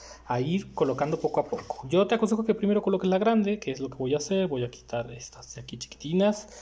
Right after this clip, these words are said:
La epixia, yo te recomiendo que dejes que los estolones crezcan mucho antes de quitarlos. No es necesario que los crezcas, que los quites pequeñitos. No, deja que crezcan mucho,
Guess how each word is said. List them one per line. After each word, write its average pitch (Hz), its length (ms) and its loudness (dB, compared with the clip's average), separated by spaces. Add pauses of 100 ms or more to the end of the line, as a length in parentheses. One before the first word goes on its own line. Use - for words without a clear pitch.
(480)
La 170 120 6
epixia, 285 880 2
yo 220 120 6
te - 80 2
recomiendo 220 500 6
que 190 100 0
dejes 175 340 4
que 170 140 2
los 147 200 2
estolones 156 520 4
crezcan 175 480 2
mucho 214 460 4
antes 151 280 -2
de 147 100 0
quitarlos. - 600 -8
No 139 220 2
es 165 40 0
necesario 156 520 2
que 131 80 -4
los 117 160 0
crezcas, 131 500 -4 (500)
que 139 120 0
los 135 160 -2
quites 170 340 -4
pequeñitos. 151 640 -6
No, 208 320 2
deja 269 540 0
que 160 120 0
crezcan 220 600 -2
mucho, 160 600 2